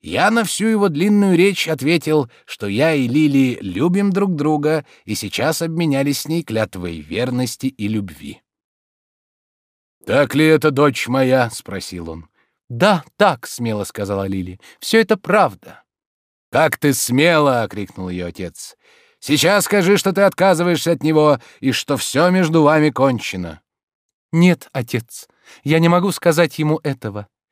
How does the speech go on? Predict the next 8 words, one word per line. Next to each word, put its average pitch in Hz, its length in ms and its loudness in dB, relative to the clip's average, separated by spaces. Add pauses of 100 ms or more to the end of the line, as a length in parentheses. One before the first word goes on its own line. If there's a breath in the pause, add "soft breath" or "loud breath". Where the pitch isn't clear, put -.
(220 loud breath)
Пока 180 260 2
он 185 160 6
жив, 180 260 2
я 170 140 2
не 170 120 4
буду 185 240 2
ничьей 185 460 2
женой. 170 460 0